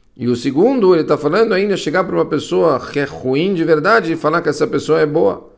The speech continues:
Nossa obrigação, isso tá na Torá, é mostrar, mostrar pra pessoa quando ela tá cometendo um engano, falar pra pessoa que não tá bom, reclamar,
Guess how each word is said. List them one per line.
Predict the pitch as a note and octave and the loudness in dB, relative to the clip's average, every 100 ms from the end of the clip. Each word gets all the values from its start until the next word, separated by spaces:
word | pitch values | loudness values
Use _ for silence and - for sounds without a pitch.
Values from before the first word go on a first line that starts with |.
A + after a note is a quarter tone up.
| _ _ _ _ _ _ | _ _ _ _ _ _
Nossa | - C#3 E3 D#3+ | -4 -2 0 2
obrigação, | D3 D3 C#3 B2 C3+ C3+ C3+ E3+ - _ _ _ _ | 2 2 0 -2 -2 0 -2 -6 -12 _ _ _ _
isso | A#2 B2+ B2 | -12 -8 -4
tá | C3+ | -2
na | C#3 | 0
Torá, | C#3 A2+ G#2 C3+ - _ _ _ - | 0 0 -2 -6 -16 _ _ _ -8
é | B2 | -4
mostrar, | C#3 D3+ - D3+ G#3+ B3+ - - | 0 0 2 4 6 6 2 -6
mostrar | B2 C#3 - G#3 B3 | -8 -6 -2 0 0
pra | A#3 | 0
pessoa | G#3+ - A#3+ A3 | -2 -2 -2 -2
quando | D#3+ C#3 | -2 -4
ela | B2+ | -4
tá | C#3+ | -4
cometendo | C#3 C3+ C#3 C#3+ C#3 | -4 -4 -4 -2 -2
um | C3 | -4
engano, | C3 B2+ C3+ - A2+ | -6 0 2 2 0
falar | - C3 E3 G#3+ | 0 2 4 2
pra | G#3+ | 2
pessoa | F#3 F#3+ | 0 0
que | F#3 | -2
não | F3 E3+ | -4 -2
tá | F3+ | -2
bom, | D#3+ G3+ F3+ - - _ | 0 0 0 -4 -14 _
reclamar, | B2 C#3+ D3 G3 G#3+ - - | -8 -4 -2 2 0 0 -12